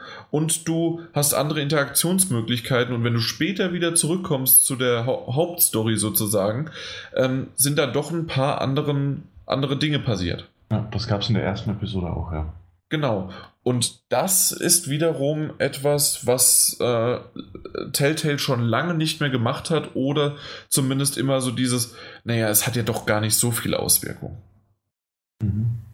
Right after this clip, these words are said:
Speaker 1: Und da sind sie mal so wieder ein bisschen in die Richtung gegangen. Also es ist wirklich ein komplett anderer Planet oder ein Ort oder wo man halt gerade dann ist.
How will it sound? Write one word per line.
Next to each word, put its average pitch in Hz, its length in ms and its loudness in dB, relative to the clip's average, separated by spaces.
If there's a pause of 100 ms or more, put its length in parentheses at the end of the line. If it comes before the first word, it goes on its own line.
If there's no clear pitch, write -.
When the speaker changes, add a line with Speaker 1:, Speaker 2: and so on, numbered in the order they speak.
(120)
Speaker 1:
Und 120 300 0
da 139 260 2
sind 180 180 0
sie 180 120 0
mal 170 180 2
so 160 220 0
wieder 160 140 2
ein 160 100 2
bisschen 160 240 0
in 151 60 -2
die 147 80 0
Richtung 143 320 0
gegangen. 98 260 -2
Also 104 180 2
es 113 60 2
ist 117 60 2
wirklich 151 260 0
ein 117 100 0
komplett 127 400 0
anderer 170 320 0
Planet 113 560 0
oder 123 160 0
ein 107 100 0
Ort 151 380 0 (300)
oder 101 200 0
wo 131 100 2
man 143 180 0
halt 127 160 0
gerade 117 260 2
dann 104 160 -2
ist. - 340 -2